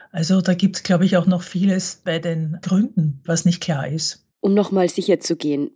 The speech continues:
Speaker 2: der Lockdown für Ungeimpfte bedeutet aber, dass sich für mich als geimpfte Person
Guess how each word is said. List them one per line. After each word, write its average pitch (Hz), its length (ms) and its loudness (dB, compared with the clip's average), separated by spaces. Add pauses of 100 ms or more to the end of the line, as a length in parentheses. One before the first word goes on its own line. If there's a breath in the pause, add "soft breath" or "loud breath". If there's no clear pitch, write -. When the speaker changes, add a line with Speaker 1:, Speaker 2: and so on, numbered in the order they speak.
Speaker 2:
der 160 100 -2
Lockdown 180 540 -2
für - 200 -2
Ungeimpfte 202 800 2
bedeutet 170 460 -2
aber, 185 240 -2 (240 loud breath)
dass 165 180 -8
sich 185 200 -6
für 170 120 -4
mich 175 460 -2
als 156 240 -6
geimpfte - 540 -4
Person 247 560 2